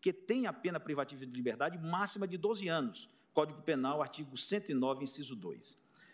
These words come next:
Então, o indivíduo que estivesse respondendo apenas sem fazer nenhuma comparação, é, é, a prescrição de crimes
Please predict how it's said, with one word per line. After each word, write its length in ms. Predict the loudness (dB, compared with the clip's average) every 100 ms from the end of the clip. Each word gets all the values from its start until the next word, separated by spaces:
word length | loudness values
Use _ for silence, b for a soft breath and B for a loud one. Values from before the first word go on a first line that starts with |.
| B B
Então, 560 | 0 0 2 2 2 2
o 40 |
indivíduo 460 | 0 -2 -2 -2 -2
que 420 | 0 0 0 -6 -6
estivesse 540 | -2 0 0 0 0
respondendo 580 | -4 0 0 2 0 -2
apenas 580 | -2 0 0 -2 -8 -12 -4
sem 320 | 0 0 -2 -8 -20 _ _ _ _
fazer 380 | 4 4 4 0
nenhuma 340 | 0 2 2
comparação, 840 | 0 -2 2 0 0 -2 -4 -4 b b b b _ 0
é, 340 | 2 2 2
é, 40 |
a 60 | 0
prescrição 720 | 0 -2 -2 -4 0 0 0
de 120 | -2 -4
crimes 640 | 0 2 2 0 -6